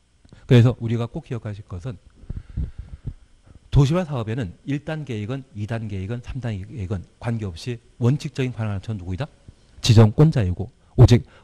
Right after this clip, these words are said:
환지 계획과 관련되어 인가만 시군구청장이 환지 계획의 인가권자가 되게 됩니다. 개발법에서는 관할관청은 항상 누구이다?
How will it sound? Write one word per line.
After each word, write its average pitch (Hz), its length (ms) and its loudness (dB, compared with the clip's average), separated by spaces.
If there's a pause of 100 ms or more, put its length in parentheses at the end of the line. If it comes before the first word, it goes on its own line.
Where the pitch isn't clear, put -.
환지 180 460 0
계획과 113 420 -2
관련되어 92 500 -4 (260)
인가만 104 500 -2 (420)
시군구청장이 117 1040 2 (200)
환지 131 360 -4
계획의 101 340 -2 (340)
인가권자가 104 1200 0 (180)
되게 98 180 4
됩니다. 80 280 -2 (420)
개발법에서는 107 680 8 (800)
관할관청은 123 480 -2
항상 160 260 -10
누구이다? 101 280 -10